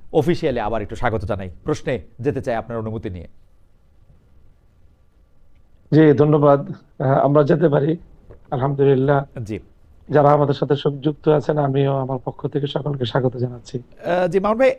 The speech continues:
Speaker 1: আমরা, আহ, আজকে জানি যে, যে আমি, আমি, আমি আসলে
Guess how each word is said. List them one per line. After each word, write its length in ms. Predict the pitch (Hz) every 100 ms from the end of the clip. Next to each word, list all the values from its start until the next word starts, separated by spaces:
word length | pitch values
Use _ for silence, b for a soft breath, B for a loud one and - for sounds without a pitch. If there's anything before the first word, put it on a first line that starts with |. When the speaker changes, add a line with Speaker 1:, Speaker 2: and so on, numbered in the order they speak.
| - - - -
Speaker 1:
আমরা, 340 | 185 240 269 262
আহ, 680 | - - - - - 180 -
আজকে 200 | 190 - 220
জানি 140 | 208
যে, 100 | 220 208
যে 60 | 202
আমি, 200 | 160 196 -
আমি, 160 | 170 185
আমি 300 | 175 196 190
আসলে 280 | 180 196